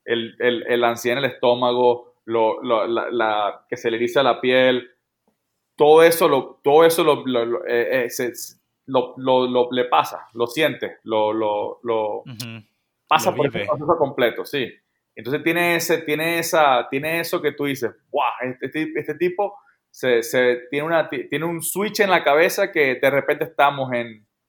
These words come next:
Speaker 1: entrenando en, en Auburn, en Coral Springs,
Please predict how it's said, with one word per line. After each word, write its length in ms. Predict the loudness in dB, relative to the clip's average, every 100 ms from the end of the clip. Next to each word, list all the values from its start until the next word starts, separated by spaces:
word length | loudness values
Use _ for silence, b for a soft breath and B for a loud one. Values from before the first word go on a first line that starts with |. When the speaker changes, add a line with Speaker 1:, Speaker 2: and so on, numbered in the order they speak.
| _
Speaker 1:
entrenando 540 | -10 -6 0 0 2
en, 240 | -2 -2 -10 _ -6
en 320 | -6 -6 -14 -4 0
Auburn, 300 | 0 0 -6
en 100 | -4
Coral 240 | 0 0
Springs, 640 | -2 -2 -2 -2 -8 -12